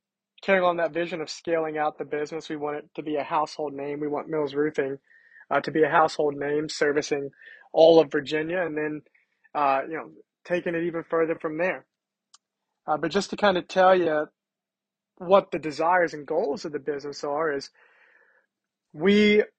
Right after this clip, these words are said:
are known for our quality and our integrity and our honesty and our customer service. Uh, we always do the job right from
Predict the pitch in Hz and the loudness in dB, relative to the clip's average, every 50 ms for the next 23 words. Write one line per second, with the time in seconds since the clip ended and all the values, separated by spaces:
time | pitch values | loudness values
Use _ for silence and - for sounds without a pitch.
0 | - 175 180 180 190 190 190 185 170 170 170 175 180 180 175 160 - 170 165 151 | 2 4 6 8 8 6 4 0 -4 -4 -4 -4 -4 -4 -6 -10 -10 -8 -6 -4
1 | 143 143 139 _ - 156 143 139 131 120 110 110 107 - _ _ _ _ _ _ | -4 -6 -8 _ -8 -6 -4 -4 -6 -8 -10 -14 -16 -20 _ _ _ _ _ _
2 | _ _ _ _ _ _ _ _ _ _ _ _ _ _ _ _ _ _ _ - | _ _ _ _ _ _ _ _ _ _ _ _ _ _ _ _ _ _ _ -12
3 | 170 170 175 165 160 156 151 - - 165 147 139 131 131 127 135 131 - _ _ | -8 -6 -4 -4 -4 -6 -8 -12 -10 -8 -8 -6 -6 -8 -10 -10 -12 -14 _ _
4 | _ _ _ _ _ _ - 151 143 143 135 - 135 135 135 139 143 135 - - | _ _ _ _ _ _ -16 -10 -6 -6 -6 -4 -4 -6 -6 -6 -8 -10 -8 -6
5 | 143 135 131 131 135 - - 135 131 - - 143 139 135 - - 139 131 123 113 | -6 -4 -4 -6 -6 -4 -6 -6 -6 -6 -12 -12 -12 -12 -6 -4 -2 -2 -2 -4
6 | - - - - - _ _ _ _ _ _ _ _ _ _ _ _ _ _ - | -8 -12 -14 -18 -20 _ _ _ _ _ _ _ _ _ _ _ _ _ _ -6
7 | 156 143 139 135 143 156 170 175 180 - - 160 165 170 175 180 180 185 185 180 | -2 0 0 0 2 2 0 0 0 0 0 2 4 6 6 6 6 4 2 2
8 | 180 180 160 - - _ _ _ _ _ _ _ _ _ - 143 - 185 190 185 | 2 0 -2 -4 -14 _ _ _ _ _ _ _ _ _ -16 -6 0 2 2 2
9 | 160 165 139 127 165 156 151 147 143 143 147 147 156 175 208 226 _ _ _ _ | 2 0 0 2 0 2 2 0 0 0 2 4 4 4 4 2 _ _ _ _
10 | _ _ _ _ _ _ _ _ _ _ _ _ _ _ _ _ _ _ _ _ | _ _ _ _ _ _ _ _ _ _ _ _ _ _ _ _ _ _ _ _
11 | _ _ _ _ _ _ _ _ _ _ _ _ _ _ _ - 190 180 175 170 | _ _ _ _ _ _ _ _ _ _ _ _ _ _ _ 4 6 6 6 6
12 | 165 160 160 156 - | 4 2 -2 -10 -12